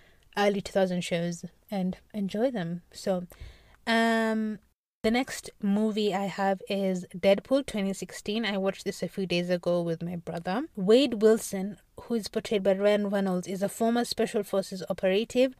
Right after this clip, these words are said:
who now works as a mercenary. His world comes crashing down when evil scientist Ajax, who is portrayed by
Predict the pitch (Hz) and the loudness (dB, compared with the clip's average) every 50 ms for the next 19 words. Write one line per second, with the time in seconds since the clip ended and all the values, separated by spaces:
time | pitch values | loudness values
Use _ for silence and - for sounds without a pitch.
0 | _ - - 220 214 214 220 226 226 226 220 214 208 202 - - - - 202 185 | _ -2 0 2 2 4 4 4 4 6 4 4 2 0 -2 -6 -4 -4 -2 0
1 | 185 190 190 208 233 247 240 - - 196 185 175 170 170 170 170 202 - _ _ | 0 0 0 0 0 -2 -2 -4 -4 -4 -4 -4 -4 -4 -6 -8 -10 -12 _ _
2 | - - 226 196 185 190 196 226 233 240 247 254 - 247 240 220 226 - - - | -6 -4 -2 -2 -2 2 4 6 6 6 4 2 0 -2 -2 -2 -2 -4 -4 -4
3 | 220 - - - 214 202 202 202 202 208 202 196 196 180 185 208 208 208 208 202 | -2 -2 -2 -4 -2 0 0 0 0 0 -2 -2 -2 -2 -4 -2 0 2 2 2
4 | - - - 202 196 196 185 - 196 185 - - - - - 202 220 233 196 - | 0 0 -2 0 0 -2 -2 -4 -6 -8 -8 -10 -14 -4 0 0 0 2 0 -2
5 | 156 156 180 - - - - 214 196 - - 196 - - 208 190 190 196 180 | -4 -4 -4 -6 -10 -10 -8 -8 -6 -6 -6 -8 -6 -6 -8 -4 -2 -2 -4